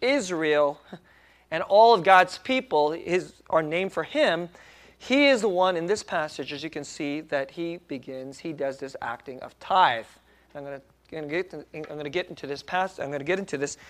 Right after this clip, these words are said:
into the meaning of tithe. And I know this is a very kind of, like, um, controversial subject, this issue of tithing. A lot of people don't like it. <laughs> I'm not even talking about people outside the church. There are lots of people who think,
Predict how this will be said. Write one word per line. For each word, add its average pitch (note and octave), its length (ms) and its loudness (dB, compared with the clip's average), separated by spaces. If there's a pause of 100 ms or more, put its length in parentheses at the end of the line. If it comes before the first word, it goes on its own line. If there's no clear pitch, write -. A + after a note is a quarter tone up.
(120)
into D3+ 200 -12
the D3+ 40 -8
meaning E3+ 220 -2
of D#3 80 -4
tithe. E3 320 2 (400)
And F#3+ 100 2
I A3 100 8
know D4+ 180 8
this D#4+ 180 0
is A3 80 0
a G#3+ 60 6
very G#3 280 6
kind G3+ 220 0
of, E3+ 80 -2
like, D#3 300 0
um, D3 280 0 (220)
controversial G#3 800 4
subject, A#3+ 680 4 (460)
this F3+ 160 -8
issue G#3 260 0
of F#3 140 0
tithing. G#3+ 560 6 (320)
A D#3+ 60 -2
lot G#3+ 200 12
of C4 80 4
people B3 280 -2
don't E3+ 280 6
like F#3 280 8
it. A3+ 180 4 (220)
<laughs> - 200 -20
I'm A3+ 80 4
not F4 200 8
even C4 160 4
talking C#4 220 10
about B3 180 6
people A#3 240 8
outside A#3 480 8
the G3+ 80 6
church. - 500 2 (300)
There A3 100 6
are A3 60 10
lots C#4 200 10
of - 80 -2
people B3 220 2
who G3+ 140 2
think, G3+ 340 0